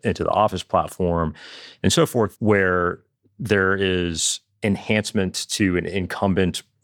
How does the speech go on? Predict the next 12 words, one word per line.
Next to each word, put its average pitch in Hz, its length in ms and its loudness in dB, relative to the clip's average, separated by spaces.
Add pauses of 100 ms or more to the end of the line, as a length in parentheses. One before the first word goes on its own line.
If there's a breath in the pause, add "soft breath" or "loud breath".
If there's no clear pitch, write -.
(100)
base 113 260 2
product 101 540 -2
and 90 180 -6
distribution, 78 800 -2 (640 loud breath)
which 123 200 4
seems 101 260 0
to, 92 160 -2
like, 82 240 -2
work 90 260 -2
really, 85 260 0
really 78 300 -2
well. 76 360 0